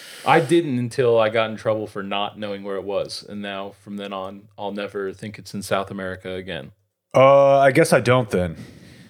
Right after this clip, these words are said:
Speaker 1: It's, uh, just north of Australia.
Speaker 2: Okay.
Speaker 1: Yeah, I, uh, I went to college with a guy who grew up in Papua New Guinea because his dad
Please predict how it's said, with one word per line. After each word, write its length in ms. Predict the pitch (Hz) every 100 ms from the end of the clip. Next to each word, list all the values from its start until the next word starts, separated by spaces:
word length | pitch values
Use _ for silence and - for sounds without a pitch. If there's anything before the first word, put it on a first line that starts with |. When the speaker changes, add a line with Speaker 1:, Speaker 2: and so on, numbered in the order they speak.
| -
Speaker 1:
It's, 260 | - 117 -
uh, 480 | 127 120 117 110 110
just 240 | 104 135 143
north 200 | 127 107
of 80 | 104
Australia. 600 | 98 - 98 - - - -
Speaker 2:
Okay. 260 | 139 135 - _ _ _ _ _ -
Speaker 1:
Yeah, 200 | 117 123
I, 260 | 151 196
uh, 480 | 185 156 147 123 113 - -
I 140 | 123
went 300 | 143 151 175
to 180 | 175 143
college 400 | 127 147 139 117
with 120 | 113 107
a 40 |
guy 480 | 113 110 110 107 104
who 280 | 104 113 104
grew 260 | 110 127
up 180 | 123 123
in 120 | 110
Papua 380 | 101 110 107 104
New 120 | 101
Guinea 400 | 101 107 104 101
because 420 | 82 101 110 104 107
his 140 | 101
dad 540 | - 107 113 107 104